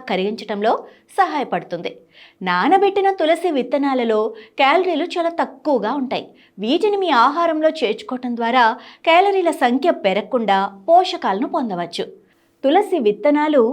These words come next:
రక్తంలో చక్కెర స్థాయిలను స్థిరీకరించటంలో సహాయపడతాయి. రక్తంలో చక్కెరలో ఆకస్మిక పెరుగుదల మరియు తగ్గుదల కారణంగా ఆకలి మరియు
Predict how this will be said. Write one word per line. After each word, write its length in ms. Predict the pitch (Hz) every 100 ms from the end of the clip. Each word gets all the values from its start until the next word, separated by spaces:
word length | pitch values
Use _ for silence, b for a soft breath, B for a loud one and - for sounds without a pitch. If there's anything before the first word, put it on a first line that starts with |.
| 294 - 226
రక్తంలో 520 | 233 - 370 302 233 294 -
చక్కెర 400 | 269 247 349 349 302
స్థాయిలను 460 | - 240 254 269 247 277 -
స్థిరీకరించటంలో 1040 | - 302 330 370 339 269 262 240 214 214 427 -
సహాయపడతాయి. 640 | 262 220 175 156 - 156 - b - 196
రక్తంలో 580 | 202 - 392 330 220 214 240 B B -
చక్కెరలో 480 | 311 311 403 392 370 - 247
ఆకస్మిక 520 | 311 381 381 392 403 370
పెరుగుదల 440 | 262 262 277 285 285 - 233
మరియు 240 | 240 285 381 -
తగ్గుదల 440 | 214 196 254 294 277 247
కారణంగా 480 | 196 196 208 208 381 - B B _ -
ఆకలి 500 | 202 277 294 247 233 233 -
మరియు 200 | 320 370